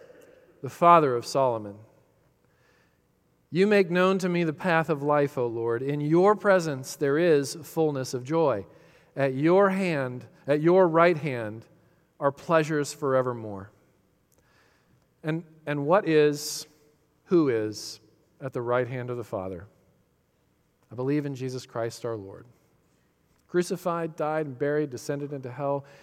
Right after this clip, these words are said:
Third day he rose again from the dead. He ascended into heaven and is seated at the right hand of God the Father Almighty. From there he will come to judge the living and the dead. Jesus Christ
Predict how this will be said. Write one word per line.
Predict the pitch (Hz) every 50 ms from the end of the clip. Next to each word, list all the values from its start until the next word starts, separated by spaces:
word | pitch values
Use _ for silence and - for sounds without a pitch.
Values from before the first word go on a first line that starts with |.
| _ _
Third | - 156 147 147 151
day | 160 156 156 151
he | 147
rose | 139 139 143 147 151 143 143
again | 143 135 147 147 147 147 143 143 143 - _ _ _ _ _ _ _ _ _ _ _
from | _ 143 135 135
the | 127
dead. | 123 151 147 151 151 143
He | 143 131
ascended | 123 - - - 160 160 165 165 156
into | 160 156 156 143
heaven | 110 123 117 113 117 117
and | 120 113 113 110
is | 113 110 -
seated | - - - - 180 190 190 196 196 190 185
at | 196 - - - - - - - - - - _ _ _ 117
the | 107
right | 110 131 156 175 170
hand | 156 156 143 139 135 131 127 131 123 - _ _ _ _ _ _ _ _ _
of | _ _ _
God | - 120 120 123
the | 123 123
Father | - - 113 110 110 107 104
Almighty. | 101 104 98 90 90 92 87 87 90 - _ _ _ _ _ _
From | - 110 113
there | 117 120 117
he | 135 151
will | 143 143
come | 139 - - 139 123 110 101 98
to | - 110
judge | 104 117 117 120 110 110 -
the | 117 117
living | 120 120 120 120 120
and | 120 117
the | 117 101
dead. | 92 87 90 87 _ _ _ _ _ _ _ _ _ _ _ _ _ _ _ _ _ _ _ _ _ _ _ _ _ _ _ _
Jesus | - 151 160 170 180 170 160 -
Christ | - - 156 139 120 104 - - - - - - -